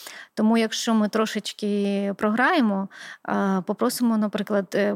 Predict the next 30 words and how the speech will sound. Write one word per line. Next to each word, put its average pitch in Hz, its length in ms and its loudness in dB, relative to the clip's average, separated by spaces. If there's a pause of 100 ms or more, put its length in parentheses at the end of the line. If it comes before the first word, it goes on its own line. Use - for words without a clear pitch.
(140)
близьких 214 720 -2
нам 190 220 2
задати 196 360 0
такі 196 260 -6
стандартні 196 600 0
питання, 190 400 0
які 185 160 -4
задають 190 440 -2
H 202 200 -6
R, 240 300 0 (520)
е, 202 580 0 (100)
або 214 580 2
ж, 208 300 -6
е, 202 460 -2 (1200)
ну 302 120 0
так, 269 280 0
зіграти 214 480 0
це. - 200 -2 (260)
М, 208 320 -4
якщо 226 340 -2
немає 254 300 4
можливості, 202 680 0
то 214 460 -2
хоча 254 220 -4
б - 40 -4
перед 220 240 -2
дзеркалом 190 600 -4
проговорити, 214 560 0
трошки 202 320 -4
спіймати, 202 500 -2